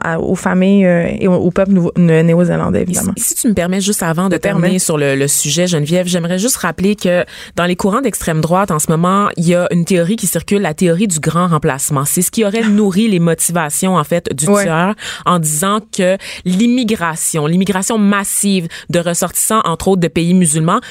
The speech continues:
Speaker 2: pour ce qui est de la Nouvelle-Zélande, c'est l'Indonésie qui est le pays où il y a le plus de musulmans au monde.
Speaker 1: Ouais, il y a des
Speaker 2: En passant,
Speaker 1: tensions.
Speaker 2: oui, qu'il y a
Speaker 1: Ouais.
Speaker 2: des tensions, mais c'est de là qu'ils viennent pour la plupart. C'est pas du Moyen-Orient comme c'est le cas chez nous.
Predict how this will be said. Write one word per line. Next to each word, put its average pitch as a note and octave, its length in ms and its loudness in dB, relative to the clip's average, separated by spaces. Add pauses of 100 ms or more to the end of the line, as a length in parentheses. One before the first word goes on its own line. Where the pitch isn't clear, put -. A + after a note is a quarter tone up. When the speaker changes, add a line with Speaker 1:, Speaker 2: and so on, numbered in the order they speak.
(160)
Speaker 2:
pour G#3 140 -4
ce - 80 -4
qui A#3 80 -2
est - 20 0
de A3 60 0
la G3 80 -2
Nouvelle-Zélande, F3 540 0
c'est G3 100 0
l'Indonésie D#3+ 580 0
qui - 160 -4
est - 20 2
le C#3+ 120 2
pays D#3 440 0
où D3+ 100 0
il D3 60 2
y - 20 2
a D3 40 2
le C3+ 120 0
plus E3 340 0
de D#3 80 0
musulmans E3 540 2
au F#3 80 2
monde. G3+ 320 0
Speaker 1:
Ouais, G3 160 2
il - 20 -2
y - 20 2
a E3+ 40 2
des E3+ 80 -2
Speaker 2:
En F#3 60 4
passant, E3+ 300 -2
Speaker 1:
tensions. F3+ 160 0
Speaker 2:
oui, G3 140 2
qu'il F3+ 60 -2
y F#3 40 2
a - 40 2
Speaker 1:
Ouais. F3 40 0
Speaker 2:
des F3+ 120 0
tensions, E3+ 320 -2
mais G3 100 0
c'est E3 120 -4
de D#3+ 100 2
là E3+ 160 2
qu'ils F3 180 -2
viennent F3 240 -2
pour E3 100 0
la D3+ 120 0
plupart. F3+ 280 -2
C'est F3 100 -4
pas F3+ 100 -2
du E3+ 80 -4
Moyen-Orient D#3+ 560 0
comme D#3 180 0
c'est E3+ 220 0
le D3 100 2
cas E3 160 0
chez D#3+ 240 -2
nous. D#3 200 0